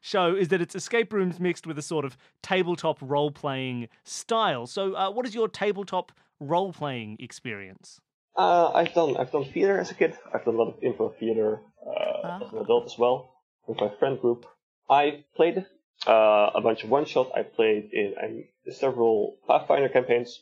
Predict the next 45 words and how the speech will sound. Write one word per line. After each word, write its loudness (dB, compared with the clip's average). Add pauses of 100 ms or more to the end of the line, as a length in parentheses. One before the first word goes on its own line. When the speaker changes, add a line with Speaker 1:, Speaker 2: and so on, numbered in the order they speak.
(120)
Speaker 2:
played -12
in -20
Dungeons -2
and -8
Dragons -2
campaigns, -2 (540)
and 6
I've 4
also 4
D 4
M'd, 2 (340)
as -2
you -2
might 4
have -6
guessed. 0 (520)
I 4
always 4
design 2
my 2
own 2
adventures, -2
not -2
necessarily -2
tied 0
to -18
one -2
system. -6 (520)
Speaker 3:
You -6
say 0
that 0
we -4
might 0
have -4
guessed -2
this, -6
but 2
this -4
is -4
so -2
much -2
more -2
experience -6
than -4
most -4